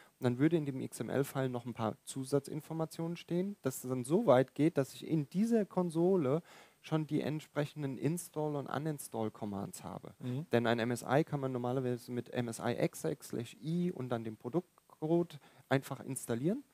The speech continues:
Speaker 2: Mhm.
Speaker 1: oder auch deinstallieren. Und das füllt mir dann das, ähm, Portal automatisch aus.
Speaker 2: Okay.
Speaker 1: <clears throat> Also alles, was ein, ein Stück weit Vereinfachung bringen soll, macht Microsoft, äh, in dem Sinne und bringt so ein schönes, ähm, Packaging-Format.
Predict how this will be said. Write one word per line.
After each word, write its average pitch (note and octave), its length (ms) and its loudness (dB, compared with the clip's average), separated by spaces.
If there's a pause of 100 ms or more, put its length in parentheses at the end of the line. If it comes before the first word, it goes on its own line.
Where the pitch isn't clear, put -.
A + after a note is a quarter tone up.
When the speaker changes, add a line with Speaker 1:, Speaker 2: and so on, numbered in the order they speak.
(200)
Speaker 2:
Mhm. B2+ 200 -4
Speaker 1:
oder A2+ 320 0
auch A2 100 -6
deinstallieren. G3 720 2 (600)
Und C#3 120 4
das D#3+ 140 10
füllt G#3+ 260 6
mir G3+ 80 8
dann F3+ 220 6
das, - 280 -2
ähm, D3+ 520 0
Portal D3 340 0
automatisch C3+ 500 -2
aus. - 300 -12
Speaker 2:
Okay. B2+ 480 0
Speaker 1:
<clears throat> - 60 -20
Also C3 220 6
alles, - 380 6
was E3+ 160 4
ein, E3+ 160 -2 (300)
ein C3+ 80 -14
Stück - 240 2
weit D#3+ 160 6
Vereinfachung E3 640 0
bringen C#3+ 240 -6
soll, C3+ 220 -2 (140)
macht - 460 -4
Microsoft, A#2 500 -6
äh, A#2 160 -6
in - 120 -10
dem A2 200 -4
Sinne A2 180 -6 (360)
und B2+ 200 -6
bringt C3 240 2
so - 100 0
ein B2 100 -2
schönes, A#2+ 540 -2
ähm, A2+ 160 -2
Packaging-Format. G2 680 -4